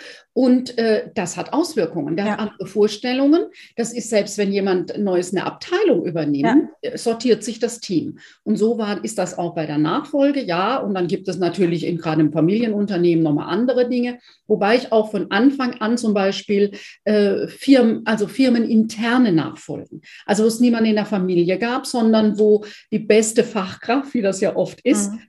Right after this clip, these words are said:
Speaker 1: angefragt wurde, der, der beste Experte,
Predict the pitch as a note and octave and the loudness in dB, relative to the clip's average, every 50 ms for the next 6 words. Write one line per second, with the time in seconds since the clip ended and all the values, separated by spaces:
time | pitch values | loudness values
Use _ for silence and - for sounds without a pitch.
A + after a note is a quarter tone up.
0 | _ _ _ _ - G#3+ A3+ B3 C4 B3+ B3+ - - A3+ A3 A3+ A3 - G#3 A3+ | _ _ _ _ 2 4 6 6 6 6 4 2 -2 0 0 -2 -2 -2 0 2
1 | A3 A3 A3 G#3 F#3+ F3+ E3+ - - F3+ E3+ - F#3+ G3+ A3+ - - - - - | 4 4 4 4 2 0 -2 -4 -4 -6 -4 -2 -2 -2 -2 -2 -2 -2 -4 -4
2 | - - - - - F#3+ F#3 F#3 G3+ G#3+ A#3 A#3+ A#3 A#3 A#3 | -4 -10 -14 -12 -8 -6 -4 -4 -2 0 0 0 0 -2 -4